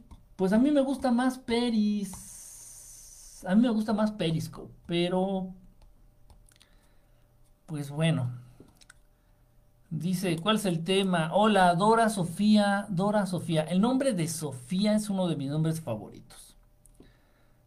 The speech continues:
Yo siempre he dicho, si tuviera una hija, le pondría de nombre Sofía. Me gusta mucho el nombre de Sofía. Lario Santiago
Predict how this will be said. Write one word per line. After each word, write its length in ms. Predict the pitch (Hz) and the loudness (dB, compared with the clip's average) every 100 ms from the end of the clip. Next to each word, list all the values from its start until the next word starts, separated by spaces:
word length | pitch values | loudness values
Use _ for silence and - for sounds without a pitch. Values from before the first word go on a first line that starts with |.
| - | -4
Yo 100 | 180 | 0
siempre 220 | 196 190 | 0 0
he 20 | |
dicho, 220 | 196 190 | 0 0
si 100 | 170 | -2
tuviera 300 | - 160 214 | 0 0 4
una 260 | 220 180 147 | 4 2 2
hija, 640 | 185 - 190 226 262 262 - | 0 -2 -2 0 0 -4 -6
le 220 | 160 165 | -2 -2
pondría 400 | 160 151 151 175 | -2 -4 -2 0
de 80 | 170 | 2
nombre 440 | 151 139 170 170 | 0 -2 -4 -6
Sofía. 580 | - - 117 123 101 - - _ _ | -8 -8 -10 -10 -14 -16 -20 _ _
Me 80 | - | -12
gusta 220 | 143 - | -10 -6
mucho 240 | 151 135 139 | -4 -4 -4
el 60 | |
nombre 220 | 120 127 117 | -4 -4 -8
de 60 | |
Sofía. 320 | - 131 117 - - - - - _ | -12 -16 -14 -16 -20 -20 -20 -20 _
Lario 440 | 175 233 262 247 | 2 4 4 2
Santiago 720 | 233 185 180 233 254 226 220 | 2 2 4 2 4 6 6